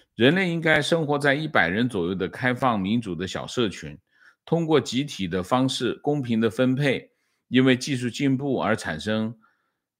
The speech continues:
生产过剩的资源。这样的理由，这样的理想中，人类不再需要为生存而工作，他们可以投身于自己喜欢、真正喜欢的事情。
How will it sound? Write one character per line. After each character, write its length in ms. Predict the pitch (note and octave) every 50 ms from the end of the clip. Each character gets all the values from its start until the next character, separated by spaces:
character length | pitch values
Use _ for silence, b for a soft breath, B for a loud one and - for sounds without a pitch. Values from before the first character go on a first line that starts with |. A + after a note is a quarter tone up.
| _
生 240 | - - - C#3 C#3+
产 240 | C3+ B2+ G#2 E2+ E2
过 160 | E2 A#2+ B2+
剩 200 | A#2 - C#3+ B2+
的 120 | A2 G2 F2+
资 200 | - - C3+ C3+
源。 260 | A#2+ F2+ - - - -
这 100 | - -
样 200 | E3 D#3 C#3+ B2+
的 100 | A#2 A2+
理 160 | G2+ F#2+ E2+ D#2
由， 340 | D#2+ D#2+ F2 G2 G#2 F#2 - _ _ -
这 120 | - D#3+
样 180 | D3+ D3 C#3 B2
的 100 | A#2 G#2
理 160 | G2 G2+ A2+
想 380 | A#2+ - F#2+ D#2+ C#2+ C2 -
中， 380 | - A2 A2+ A#2+ A#2 - - _ _ _ _ _ _ _ _ -
人 200 | F#2+ G#2 A2+ C3
类 100 | C#3 C3
不 160 | A2+ A#2 B2+
再 240 | B2 D#3 D3 C3 A#2
需 220 | - - - B2+
要 160 | C3+ B2+ A2+
为 320 | G#2+ A2+ B2+ B2 A#2 G#2+ G2+
生 240 | - - C#3+ D3+
存 160 | C3 A#2 G#2+ F#2
而 160 | F#2+ F#2+ F2+
工 160 | G2 A2 A#2
作， 260 | A#2 C3 B2 - - b b b b b b b
他 140 | - D3
们 80 | D3+ D#3+
可 140 | C3 B2 C#3
以 80 | C3
投 200 | A2 G2 G#2+ A2
身 240 | A#2+ A#2+ - C3+ C3+
于 140 | C3 A2+ A2+
自 220 | A2+ - - D3
己 120 | B2 A2 A#2
喜 220 | A#2 - - -
欢、 240 | - - G#2 G#2+ A#2
真 180 | - D3+ D#3 D3+
正 120 | D#3 C#3+
喜 160 | - - D#2+
欢 160 | - F2+ G2+
的 40 | A2+
事 200 | A#2 A2+ A#2 G#2
情。 180 | E2+ - -